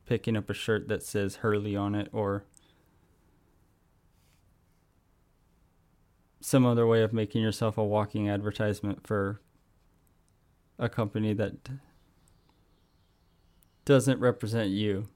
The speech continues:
and that has meetings on how they can squeeze more profit margin out of you for wearing a shirt that says, it's an endless cycle, you know. It's free advertising. You buy the shirt,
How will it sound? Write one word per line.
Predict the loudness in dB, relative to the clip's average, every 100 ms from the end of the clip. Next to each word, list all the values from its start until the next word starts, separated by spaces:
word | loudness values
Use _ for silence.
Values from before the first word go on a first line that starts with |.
| _
and | -4 -2 -2 -4
that | 0 0 2
has | 0 0 0
meetings | 0 0 0 -2 -2
on | 0 0 -2 -6 -2
how | 0
they | 0
can | -2 -4 -4 -6 -18 _ _ _ _ _ _ _ _ _ _
squeeze | -12 0 2 2 2
more | 2
profit | 2 2 2 2 -2
margin | 0 0 0 -2
out | -2
of | -4
you | -4 -6 -10 _ _ _ _
for | 2 4
wearing | 4 2 0
a |
shirt | -2 -2 -2 -2
that | -6
says, | -4 -2 0 -2 -12 _ -4
it's | 2
an | 2
endless | 4 4 4 0
cycle, | -2 -2 -6 -10
you | -8
know. | -8 -10 _ _ _ _ _ _ _ _
It's |
free | -16 2 6 8
advertising. | 6 4 2 2 2 2 -2 -2 -8 -20 -10
You | -6 0
buy | 4 6
the | 4
shirt, | 0 4 4 4 -4